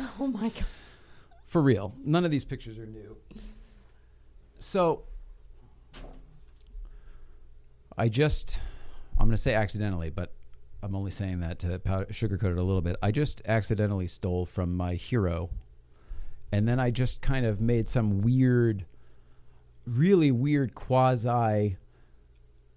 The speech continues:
Speaker 2: uh, re-, what do you call that? When you, like, make, you know, uh, when you make amends or whatever,
Speaker 1: A
Speaker 2: like a weird
Speaker 1: gesture?
Speaker 2: pens-, yeah, yeah, yeah, all of that. And I get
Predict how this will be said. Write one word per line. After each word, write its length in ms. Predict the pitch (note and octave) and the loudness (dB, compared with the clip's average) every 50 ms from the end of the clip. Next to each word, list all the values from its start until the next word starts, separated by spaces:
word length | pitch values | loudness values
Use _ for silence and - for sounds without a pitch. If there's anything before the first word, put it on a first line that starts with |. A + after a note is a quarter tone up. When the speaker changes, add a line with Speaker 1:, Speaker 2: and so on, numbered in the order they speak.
| - - - - - - - | -20 -20 -20 -20 -20 -8 -6
Speaker 2:
uh, 280 | A#2+ A2+ G#2 G2+ G2 F#2 - - - - - - - - - - _ - - - - - - - - - - - C3+ B2 - | -4 -2 -2 -2 -4 -6 -8 -12 -18 -20 -20 -20 -20 -20 -20 -20 _ -20 -20 -20 -18 -18 -18 -16 -16 -18 -18 -16 -18 -14 -8
re-, 140 | B2 B2 - - | -8 -8 -6 -2
what 160 | C#3 B2 B2+ | -2 0 0
do 60 | B2 | 0
you 60 | A2+ | 0
call 160 | - A2 G2+ | 0 0 0
that? 120 | F2+ F#2 F#2 | 0 0 -2
When 120 | G2 F#2+ | -2 -2
you, 100 | G2+ G2+ | -2 -2
like, 140 | F2+ A2 G2 | -2 -2 0
make, 240 | G#2+ A2+ A2+ - - | 0 0 0 0 -2
you 180 | C#3+ C3 B2+ | -4 0 0
know, 240 | A#2 G#2 F#2+ G2 F#2+ - | 2 0 0 -2 -6 -6
uh, 240 | B2+ A2+ F#2+ F2+ F2+ E2+ F2 - - - - | -4 -2 -2 -2 -2 -4 -6 -8 -10 -10 -8
when 120 | - G#2+ G2+ | -4 -4 -2
you 60 | F#2+ | 0
make 220 | F#2+ G2+ G2+ - | 0 -2 -2 -2
amends 440 | G2 F#2+ G2 A2 A#2 B2 B2+ B2 G#2 | -2 0 2 4 4 6 6 6 6
or 100 | A#2+ A#2 | 4 6
whatever, 380 | A#2 B2 A#2+ A#2+ B2+ A#2+ B2+ B2+ | 6 6 6 6 6 6 4 2
Speaker 1:
A 40 | |
Speaker 2:
like 160 | - - B2 A#2+ | 2 2 2 2
a 60 | A#2 | 4
weird 500 | A#2 A2+ C3+ D3+ D3+ D3 C#3+ C#3 C#3 B2 | 4 4 4 6 6 6 4 4 2 0
Speaker 1:
gesture? 360 | A3 A3+ A3 - - C4 B3+ | -2 -4 -6 -6 -6 -4 -2
Speaker 2:
pens-, 360 | - D3+ C#3+ D3 D3 - - - | -2 0 -2 -2 -4 -6 -4 0
yeah, 160 | E3 F#3+ F3 | 2 2 4
yeah, 240 | C3+ C3+ D3+ A#2 G#2 | 4 4 4 2 2
yeah, 280 | A2 B2 B2+ C#3 - E3+ - - | 2 2 2 0 0 -2 -4 -4
all 200 | - B2 B2+ G#2+ | -2 -2 0 0
of 100 | F2 D#2 | 0 -2
that. 200 | D#2 D#2+ - - - - - - - - - - - - - - - - - | -4 -6 -6 -8 -8 -8 -8 -10 -14 -16 -16 -18 -18 -18 -16 -12 -8 -2 0
And 280 | A#2+ A#2+ A#2+ A#2 A#2 | 2 2 4 2 2
I 160 | A#2+ - B2 B2 | 2 2 0 0
get 420 | A#2 G#2+ C#3 C3+ C#3 - - - | 2 2 2 4 4 2 0 -6